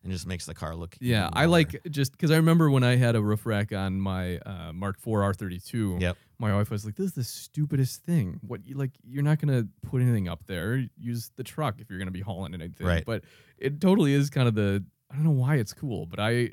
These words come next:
Speaker 1: I
Speaker 2: I
Speaker 1: put ti-,
Speaker 2: agree.
Speaker 1: I put tires on my, like, taking stuff to the swap meets and stuff
Speaker 2: Yeah.
Speaker 1: like that on the roof rack. And
Speaker 2: Maybe it's cool because you can haul something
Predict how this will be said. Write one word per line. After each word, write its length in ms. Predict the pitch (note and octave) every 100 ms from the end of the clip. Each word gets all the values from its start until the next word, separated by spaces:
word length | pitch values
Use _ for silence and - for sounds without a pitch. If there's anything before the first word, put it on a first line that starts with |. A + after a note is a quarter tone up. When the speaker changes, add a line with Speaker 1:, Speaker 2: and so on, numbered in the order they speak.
| -
Speaker 1:
I 140 | A#2+
Speaker 2:
I 40 | B2
Speaker 1:
put 120 | A#2+
ti-, 60 |
Speaker 2:
agree. 200 | A#2 G2 E2
Speaker 1:
I 60 |
put 240 | C3 C#3 -
tires 440 | - E2 F#2+ G#2
on 120 | G#2 G#2
my, 340 | G#2+ G#2+ G2+ -
like, 160 | F#2
taking 240 | - G2+ G2
stuff 200 | G#2+ F#2
to 60 |
the 240 | F2 F2+ F2+
swap 340 | - F#2 F#2
meets 260 | G2+ G2 -
and 80 | G2
stuff 140 | G2 A#2+
Speaker 2:
Yeah. 120 | G#2+
Speaker 1:
like 80 | F#2
that 200 | G#2 G2+
on 120 | G2+
the 60 | G2
roof 180 | G2+ G2
rack. 280 | G2+ G#2
And 80 | F3+
Speaker 2:
Maybe 180 | G3 D#4
it's 200 | G4 E3
cool 260 | - G#3+ G3
because 500 | D#3 - - F#3 D3+
you 80 |
can 120 | - G#2
haul 220 | F2+ F2
something 440 | - F2+ F2+ F2